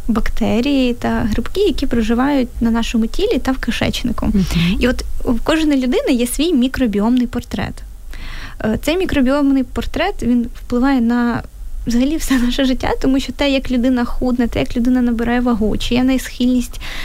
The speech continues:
Speaker 1: до повноти, чи є в неї схильність до запальних процесів, навіть до целіакії, до лактозної непереносимості, велика кількість цих процесів залежить від бактерій в нашому Ж К Т.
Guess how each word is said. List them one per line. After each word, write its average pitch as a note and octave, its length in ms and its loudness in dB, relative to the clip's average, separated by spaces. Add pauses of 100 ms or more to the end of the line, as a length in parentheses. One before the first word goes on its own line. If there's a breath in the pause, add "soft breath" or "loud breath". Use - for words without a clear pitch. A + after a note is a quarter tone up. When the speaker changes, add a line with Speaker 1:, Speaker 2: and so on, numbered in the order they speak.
(140)
Speaker 1:
до A3+ 100 2
повноти, B3 560 0
чи - 180 -6 (500 loud breath)
є A#3+ 60 2
в A#3 40 4
неї B3 120 4
схильність B3+ 360 0
до A#3+ 100 2
запальних A#3+ 520 0
процесів, G3+ 720 -2 (100)
навіть A3+ 280 2
до B3 100 0
целіакії, A#3 680 0
до G3+ 140 0
лактозної A3+ 540 0
непереносимості, A#3+ 880 0 (320 loud breath)
велика B3+ 400 2
кількість A#3 480 -2
цих A#3 120 0
процесів D4 380 0
залежить A#3 360 2
від G#3+ 100 2
бактерій A#3 580 2
в A3 80 2
нашому G#3+ 600 2 (300)
Ж A#3 180 0
К A#3+ 120 2
Т. G3 140 0